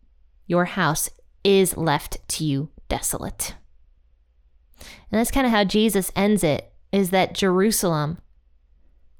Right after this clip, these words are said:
what a sad thing that they kill the people, the prophets that were sent to them.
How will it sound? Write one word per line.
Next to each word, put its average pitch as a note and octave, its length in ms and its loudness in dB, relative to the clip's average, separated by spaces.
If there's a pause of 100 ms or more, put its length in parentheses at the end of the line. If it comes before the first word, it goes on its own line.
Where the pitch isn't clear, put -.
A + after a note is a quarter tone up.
what G3+ 120 2
a F#3+ 60 0
sad F#3+ 480 0
thing E3+ 400 2 (100)
that F3 160 2
they D#3+ 180 4
kill F3 680 0 (180)
the G3 100 0
people, F3 520 0
the D#3+ 80 -2
prophets - 720 -2 (240)
that E3+ 160 0
were D#3+ 140 0
sent D#3+ 320 -2
to E3+ 100 -6
them. C#3+ 280 -6